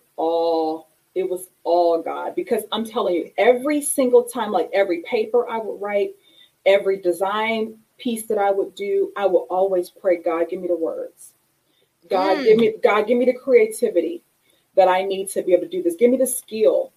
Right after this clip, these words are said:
Speaker 1: that I need." So I'm telling you, the whole time, like, after I got that fire,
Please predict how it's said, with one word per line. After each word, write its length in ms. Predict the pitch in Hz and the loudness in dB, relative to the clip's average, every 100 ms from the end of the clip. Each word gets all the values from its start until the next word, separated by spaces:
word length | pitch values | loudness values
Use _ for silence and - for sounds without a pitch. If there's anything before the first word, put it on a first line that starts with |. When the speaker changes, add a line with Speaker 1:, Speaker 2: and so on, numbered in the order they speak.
| _ | _
Speaker 1:
that 160 | 190 | 2
I 100 | 175 | 2
need." 260 | 185 175 156 | 0 -4 -4
So 120 | - - | -4 -2
I'm 120 | 254 | -2
telling 360 | 262 262 208 | 0 0 0
you, 100 | 165 | 0
the 80 | 339 | -2
whole 340 | 175 247 247 262 | 2 8 8 8
time, 280 | 269 247 220 | 2 -4 -2
like, 160 | 175 - | -2 -2
after 300 | 220 247 247 | -2 2 4
I 80 | 240 | 4
got 240 | 240 226 | 2 0
that 200 | 233 226 | -4 -2
fire, 400 | 247 240 240 233 | 2 6 6 4